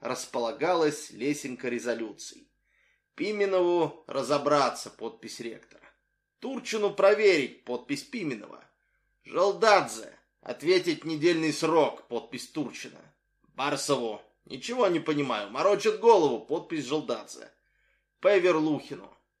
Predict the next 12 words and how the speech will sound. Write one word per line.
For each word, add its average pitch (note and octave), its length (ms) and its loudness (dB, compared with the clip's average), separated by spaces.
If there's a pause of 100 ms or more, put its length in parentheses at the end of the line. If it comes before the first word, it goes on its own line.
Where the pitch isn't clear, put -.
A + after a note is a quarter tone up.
(180)
«Петя, C3+ 420 0
ради C3+ 380 2
бога, A2+ 420 -8 (220)
разберись F#3 640 -6
в E3+ 60 -4
этой F3 600 -2
чаче - 560 2 (300)
и - 100 -14
напиши B3 460 -6
ответ», C#3+ 420 0 (100)
подпись E3 380 -12
шефа. - 440 -16